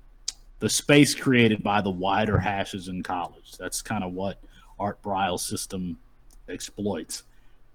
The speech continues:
It, it can create some easy throws, but it can create some long, difficult throws too. And, you know, at Virginia Tech, um, Hendon Hooker to me was, like, more of a,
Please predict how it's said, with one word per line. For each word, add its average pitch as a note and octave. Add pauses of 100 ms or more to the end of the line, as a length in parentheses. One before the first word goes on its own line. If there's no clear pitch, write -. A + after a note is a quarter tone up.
(400)
It, D3+
it C#3+
can E3+
create D#3+
some D#3
easy G#3+
throws, D3
but C3
it F#3+
can B3+
create F#3+
some C3+
long, D#3
difficult D3+
throws G#2+
too. F2+
And, F#2+
you A2
know, G#2
at A#2+
Virginia C#3
Tech, C3 (500)
um, G#2+ (1200)
Hendon D3
Hooker C3 (100)
to G#2+
me C#3
was, C3
like, A2
more A2+
of G2
a, F#2+